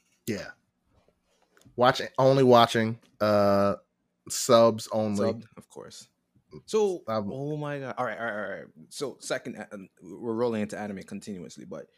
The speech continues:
Speaker 1: Okay. <laughs>
Speaker 2: Dragon Ball Super.
Speaker 1: No, not a single episode.
Speaker 2: Oh my God.
Speaker 1: That's, that's pure nostalgia.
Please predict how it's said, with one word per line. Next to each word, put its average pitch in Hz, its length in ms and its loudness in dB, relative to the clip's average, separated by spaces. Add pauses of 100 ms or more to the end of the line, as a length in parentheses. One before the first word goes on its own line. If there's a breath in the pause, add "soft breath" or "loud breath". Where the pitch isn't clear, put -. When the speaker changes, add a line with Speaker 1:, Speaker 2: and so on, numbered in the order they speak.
(160)
Speaker 1:
Okay. 156 440 10
<laughs> - 440 12
Speaker 2:
Dragon 330 380 4
Ball 147 120 0
Super. 110 420 -2 (760 soft breath)
Speaker 1:
No, 113 420 6
not 107 220 2
a - 40 -6
single 98 260 0
episode. 82 400 -8 (880)
Speaker 2:
Oh - 40 -20 (200)
my - 80 -20
God. - 1200 -20
Speaker 1:
That's, 135 400 4
that's 139 380 6
pure 175 340 6
nostalgia. 120 600 4